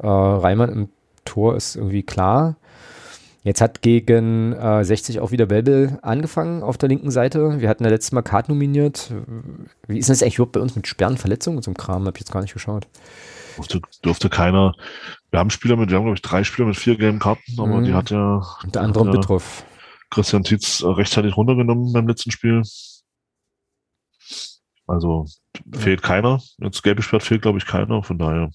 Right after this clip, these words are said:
Speaker 1: Äh, Tobi Müller fällt noch ein bisschen länger aus. Äh, Tobias Knost auch. Der hat wohl was am Muskel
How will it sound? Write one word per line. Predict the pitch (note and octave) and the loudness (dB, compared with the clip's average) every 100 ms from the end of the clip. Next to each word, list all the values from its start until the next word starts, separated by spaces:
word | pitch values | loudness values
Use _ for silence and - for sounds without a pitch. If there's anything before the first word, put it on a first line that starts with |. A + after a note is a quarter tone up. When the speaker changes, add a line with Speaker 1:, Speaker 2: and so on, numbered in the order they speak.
| - | -6
Speaker 1:
Äh, | G#2+ G2 | -2 -2
Tobi | A2 | 0
Müller | A2 G#2+ B2 | 2 4 4
fällt | A#2 | 4
noch | A2 | 4
ein | |
bisschen | A2 - | 2 2
länger | G#2+ A2 | 2 4
aus. | E2 A#2 C#3+ - | 4 2 2 -2
Äh, | C3+ | -4
Tobias | G2+ G#2+ G#2+ - | -2 0 -2 -2
Knost | - G#2 B2 - - | -2 0 -2 -4 0
auch. | G2 A2+ F#3+ - | 4 4 2 -4
Der | - A2 | -4 -2
hat | G#2+ - | 0 0
wohl | A2 | 0
was | G#2+ | 0
am | A2+ | -2
Muskel | A2 B2+ - F#3+ | -2 -2 -2 -4